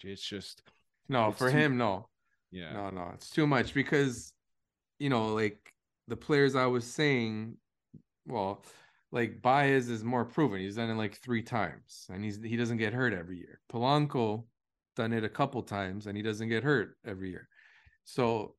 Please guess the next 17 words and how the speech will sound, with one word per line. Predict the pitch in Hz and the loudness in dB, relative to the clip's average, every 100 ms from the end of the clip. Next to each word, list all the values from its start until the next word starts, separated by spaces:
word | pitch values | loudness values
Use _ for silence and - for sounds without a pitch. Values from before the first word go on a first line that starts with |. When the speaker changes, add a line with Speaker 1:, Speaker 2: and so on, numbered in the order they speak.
| _ | _
Speaker 2:
y-, | 123 117 113 | -6 -6 -6
it's | 104 107 - | -8 -8 -4
just, | 117 - - | -4 -4 -6
Mondesi's | 120 127 127 123 127 | 0 2 0 -2 -2
gonna | 117 117 | 0 0
be | 110 | 0
too | 104 113 | -4 -4
expensive. | 98 - 104 95 95 95 101 | -6 -6 -8 -8 -6 -8 -4
But, | 110 107 | -2 0
um, | 107 104 98 - - _ _ - | 0 -2 -6 -12 -20 _ _ -4
one | 127 | -2
thing | 131 139 | 2 4
I | 131 | 2
should | - 117 | 0 -4
say | - 151 147 | 2 6 6
is | 131 110 - _ _ _ _ _ - | 6 0 -8 _ _ _ _ _ -10
to, | 117 | -10